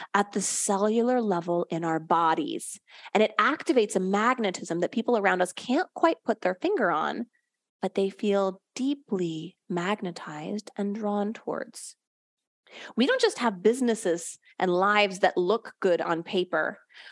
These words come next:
We have bodies pulsating with the eroticism of our deepest desires and businesses fueled by that, which, by the way, from a business strategy perspective, is a way fucking smarter, more effective,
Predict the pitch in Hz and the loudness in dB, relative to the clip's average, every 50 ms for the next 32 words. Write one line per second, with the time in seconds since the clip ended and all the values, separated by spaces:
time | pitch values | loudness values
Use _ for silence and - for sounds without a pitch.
0 | - _ - 214 226 240 240 202 202 226 202 208 202 196 190 - - - - - | -8 _ 0 2 2 2 2 4 4 4 4 6 4 2 0 -2 -8 -14 -10 -2
1 | 202 220 226 233 220 - - 196 180 175 175 175 170 170 180 175 170 165 175 185 | 0 2 2 2 2 0 0 2 2 2 2 0 0 0 0 0 0 2 2 2
2 | 185 196 214 220 220 - 247 240 226 226 220 208 190 175 175 175 165 - _ - | 4 4 2 2 0 -2 -4 -2 -2 0 0 0 2 2 0 0 -2 -4 _ -8
3 | - 180 180 196 - - 208 208 208 - - - - - - _ - 170 160 160 | -6 -4 -4 -4 -2 -2 -4 -4 -4 -6 -12 -14 -16 -18 -14 _ -4 -4 -2 -2
4 | 170 165 165 165 170 160 151 147 - - - - - _ _ _ - - - - | -2 -2 0 0 0 0 0 -2 -4 -6 -10 -14 -16 _ _ _ -20 -20 -20 -2
5 | - - 214 214 196 170 190 214 220 233 240 285 294 294 - 311 302 - - - | 2 4 4 4 4 4 6 6 6 6 4 0 0 0 0 -2 -2 -2 -4 -8
6 | _ - - 208 190 190 208 196 180 160 - - - 165 139 131 - 139 101 - | _ -12 -6 -2 0 2 4 4 2 2 0 0 0 0 2 2 0 0 -2 -2
7 | - - - - - - _ _ _ _ _ _ _ _ _ _ _ _ _ - | -4 -8 -12 -18 -18 -20 _ _ _ _ _ _ _ _ _ _ _ _ _ -4
8 | 208 208 - - 254 277 320 339 311 285 320 359 359 247 214 202 226 247 247 - | -4 -4 0 2 2 2 4 4 4 4 4 4 4 4 2 2 0 0 -4 -8
9 | _ _ _ _ _ _ - 220 233 247 277 247 247 285 311 320 - 370 392 392 | _ _ _ _ _ _ -2 0 0 2 0 2 2 2 2 2 2 0 0 0
10 | - - - 403 370 370 381 - 415 403 - 427 403 - - 440 427 - - 453 | 0 2 2 4 4 2 2 2 2 2 2 0 0 0 0 0 0 0 0 0
11 | 466 480 494 480 - _ _ _ _ _ - 330 208 226 226 240 240 226 220 233 | 2 0 0 -2 -8 _ _ _ _ _ -4 -2 0 2 2 2 2 2 2 2
12 | 233 240 262 294 285 - 320 302 302 - 311 302 311 302 - - 254 226 208 196 | 2 2 2 0 2 0 0 0 0 0 -2 -2 -2 -4 -6 -2 0 2 2 2
13 | 190 196 196 202 220 247 254 - _ _ _ _ _ 180 180 185 202 226 - - | 2 2 2 2 0 0 -4 -8 _ _ _ _ _ 0 2 2 2 2 2 0
14 | - - - - 247 233 - - - 180 170 170 165 | -2 0 2 2 2 2 0 0 2 2 2 2 0